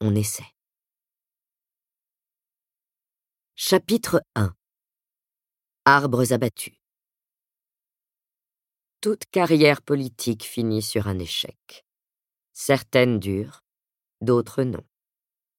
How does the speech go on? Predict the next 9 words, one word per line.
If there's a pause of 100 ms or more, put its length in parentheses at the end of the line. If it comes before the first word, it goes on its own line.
(360)
Certains
politiciens (120)
déchoient
avec
grâce
et
paisiblement, (840)
d'autres (380)
moins.